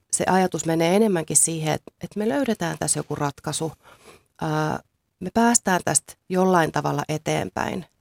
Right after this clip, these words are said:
Tää voi kääntyä jollain tavalla hyvin. Me ei vielä välttämättä tiedä, että mikä se ratkaisu on, mut tietoisesti ohjattiin sitä ajattelua sinne hy-, hy-, niinku myönteisempään ja hyväksyvämpään suuntaan. Ja mitä siitä seurasi tässä tutkimuksessa, joka itse asiassa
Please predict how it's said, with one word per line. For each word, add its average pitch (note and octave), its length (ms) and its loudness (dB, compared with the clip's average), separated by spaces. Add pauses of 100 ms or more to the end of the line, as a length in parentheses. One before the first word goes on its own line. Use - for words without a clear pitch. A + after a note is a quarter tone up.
Tää F3+ 240 0
voi A3+ 240 4
kääntyä E3+ 600 0 (500)
jollain E3 420 4
tavalla D3+ 340 2
hyvin. D3+ 380 2
Me F#3 80 4
ei G3 120 4
vielä A3 220 4
välttämättä G#3+ 540 0
tiedä, F#3 240 0
että - 200 -4
mikä F#3+ 260 0
se E3 120 -2
ratkaisu D3+ 440 -4
on, D3 100 0 (400)
mut - 120 -10
tietoisesti B3 540 0
ohjattiin E3+ 440 -2
sitä - 160 -6
ajattelua D#3 500 -2
sinne D#3 380 -2
hy-, E3 140 -2
hy-, F3 80 0 (180)
niinku F3 160 -6
myönteisempään D#3 800 -2 (340)
ja D#3+ 60 -2
hyväksyvämpään F#3+ 960 0
suuntaan. G3+ 560 -4 (640)
Ja F3+ 100 0
mitä F4+ 240 2
siitä C4 280 0
seurasi C4+ 520 2 (140)
tässä F3 180 0
tutkimuksessa, E3 720 -2
joka D#3 300 2
itse F3 220 0
asiassa E3+ 320 2